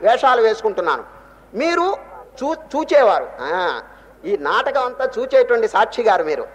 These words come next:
కూర్చుని చూస్తున్నారు ఎవడెవడ ఏ వేషం వేస్తున్నాడని. నేనేం చేసినాను తెలిసిన? ఎనభై నాలుగు లక్షల వేషాలు వేసి పారేశా. ఆ,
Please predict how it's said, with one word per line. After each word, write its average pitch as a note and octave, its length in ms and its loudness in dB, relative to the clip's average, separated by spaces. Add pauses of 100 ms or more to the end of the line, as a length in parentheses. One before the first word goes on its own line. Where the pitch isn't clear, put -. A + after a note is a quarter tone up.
(120)
కూర్చుని B3+ 320 -6
చూస్తున్నారు A3+ 600 -2 (100)
ఎవడెవడ A#3 400 4
ఏ A3 160 2
వేషం G#3+ 320 2
వేస్తున్నాడని. E3 600 -2 (340)
నేనేం G#3 340 2
చేసినాను A#3 340 0
తెలిసిన? F#3+ 460 -2 (340)
ఎనభై G#3 400 2
నాలుగు G3 360 2
లక్షల E3 340 0
వేషాలు F3 400 0
వేసి D3+ 220 0
పారేశా. B2 420 -10 (140)
ఆ, A#2 300 -4